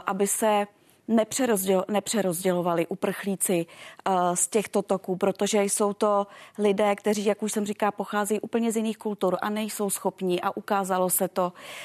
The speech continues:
eh, za ty léta, kdy čelíme této, mm, tom-, tomuto migračnímu tlaku, nejsou schopni se s námi asimilovat a tam je velké nebezpečí. A proto západní,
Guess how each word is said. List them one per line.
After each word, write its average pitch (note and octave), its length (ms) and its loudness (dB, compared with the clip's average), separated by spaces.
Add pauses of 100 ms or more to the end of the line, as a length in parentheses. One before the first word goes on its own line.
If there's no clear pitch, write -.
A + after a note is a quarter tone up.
(200)
eh, F#3+ 300 4
za G#3 160 0
ty G#3+ 180 0
léta, G3 340 2
kdy F#3 500 2
čelíme G3 400 0
této, G3 520 2
mm, F#3+ 220 -2 (120)
tom-, F#3+ 240 0
tomuto F#3+ 320 -2
migračnímu G3 560 0
tlaku, F#3+ 380 -4 (320)
nejsou G#3+ 300 0
schopni G3+ 380 -2
se G3 140 -2
s - 60 -4
námi F#3 300 0
asimilovat E3 680 -2 (100)
a G3 60 -2
tam G3 280 -2
je F#3 120 2
velké F#3 340 -2
nebezpečí. E3 640 -4 (440)
A G3+ 80 0
proto A#3 380 0
západní, G3+ 680 -2